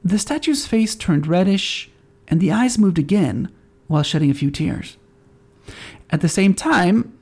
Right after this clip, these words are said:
the French troops, the French and Weimaran troops, were defeated by Bavarian troops in the Battle of Tuttlingen. The victory was attributed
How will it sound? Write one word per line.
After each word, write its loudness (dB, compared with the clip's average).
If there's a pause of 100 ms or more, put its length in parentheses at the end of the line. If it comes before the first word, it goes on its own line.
(240)
the -2
French -2
troops, -2
the -20
French 0
and -2
Weimaran 2
troops, -4 (280)
were 0
defeated 2
by 2
Bavarian 2
troops -2
in 0
the 2
Battle 0
of -4 (100)
Tuttlingen. -2 (760)
The 0
victory 0
was 0
attributed 0